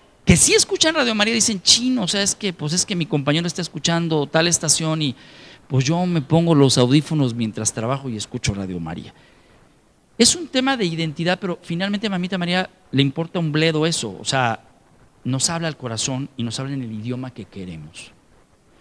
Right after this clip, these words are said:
¿Quién de aquí conoce la historia de Radio María? ¿De dónde viene? ¿Cómo surgió? ¿Dónde la Virgen de la Paz?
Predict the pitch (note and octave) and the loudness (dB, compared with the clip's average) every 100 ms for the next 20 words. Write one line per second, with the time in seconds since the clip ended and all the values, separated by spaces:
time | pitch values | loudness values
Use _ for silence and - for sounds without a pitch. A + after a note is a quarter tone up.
0 | _ - _ _ - A3+ D4 C4 - G#3+ | _ -20 _ _ -6 -4 0 -2 -2 -6
1 | - E3 D#3+ - D3+ G#2+ - C3 C#3 A2 | -4 -4 -2 -4 -4 -6 -6 -8 -8 -8
2 | G#2 G2 F2 D2+ - _ _ _ _ _ | -10 -10 -12 -14 -20 _ _ _ _ _
3 | _ _ _ _ _ _ _ A#2+ B2+ C#3 | _ _ _ _ _ _ _ -8 -4 -2
4 | C3+ A#2+ B2 B2+ C3 B2+ B2+ _ _ - | -2 -2 0 0 -2 -6 -10 _ _ -20
5 | _ _ A#2+ B2 A#2 A2+ G2+ - B2 A2+ | _ _ -8 -6 -6 -10 -14 -6 -4 -4
6 | A#2+ C3+ _ _ _ _ _ _ _ _ | -6 -14 _ _ _ _ _ _ _ _
7 | _ _ _ _ _ _ _ _ _ _ | _ _ _ _ _ _ _ _ _ _
8 | _ _ _ _ A2+ E3 G3 G#3 G#3+ A3 | _ _ _ _ 2 4 6 6 6 4
9 | - - - - C3 C3 F3 - G3+ D#3 | 0 -20 -20 -6 0 4 2 2 -2 0
10 | A#2+ A2 - A#2+ C3+ E3+ - - | 0 -2 -2 -2 0 2 0 -2